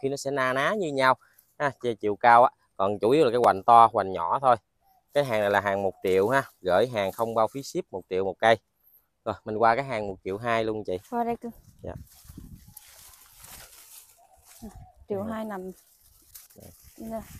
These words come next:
Speaker 1: Cây này to kìa.
Speaker 2: Ừ.
Speaker 1: Đó. Đó, chị đo chiều cao giùm em luôn. Kéo qua, kéo qua chiều cao luôn. Số lượng cây bên vườn mình, à, ba loại luôn, nó khoảng nhiêu hả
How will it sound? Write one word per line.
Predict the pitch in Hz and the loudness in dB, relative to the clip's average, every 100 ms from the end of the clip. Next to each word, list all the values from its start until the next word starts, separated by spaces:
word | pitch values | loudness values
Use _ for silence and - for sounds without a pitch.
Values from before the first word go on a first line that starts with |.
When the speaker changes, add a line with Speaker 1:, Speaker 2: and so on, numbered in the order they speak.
| _ - | _ -12
Speaker 1:
Cây | 185 | -10
này | 85 | -8
to | - 92 90 | -2 0 0
kìa. | 92 87 _ _ | -4 -10 _ _
Speaker 2:
Ừ. | 208 _ _ _ _ - - - - | -20 _ _ _ _ -20 -20 -20 -20
Speaker 1:
Đó. | 82 _ _ _ _ _ _ _ _ _ - _ _ - | -20 _ _ _ _ _ _ _ _ _ -20 _ _ -20
Đó, | - 95 | -12 -12
chị | - | -6
đo | 101 104 | -2 -2
chiều | - 90 | -2 -8
cao | - 104 98 | -2 0 0
giùm | 92 87 | -4 -10
em | 95 | -12
luôn. | 98 98 98 _ - | -12 -14 -16 _ -20
Kéo | |
qua, | 104 120 113 98 - | -18 -16 -18 -20 -20
kéo | 113 | -20
qua | 110 104 | -20 -20
chiều | - 90 | -20 -18
cao | 92 92 | -14 -12
luôn. | 95 95 - _ _ _ - | -12 -14 -18 _ _ _ -8
Số | - 208 | 2 6
lượng | 113 127 | 6 4
cây | 143 139 | 4 4
bên | 131 127 | 2 2
vườn | 110 | 0
mình, | 110 107 | 0 -2
à, | 104 | -2
ba | 101 120 | 6 8
loại | 117 90 113 | 8 4 0
luôn, | 127 | -4
nó | 131 | -4
khoảng | 127 147 | -4 -4
nhiêu | |
hả | 127 | -6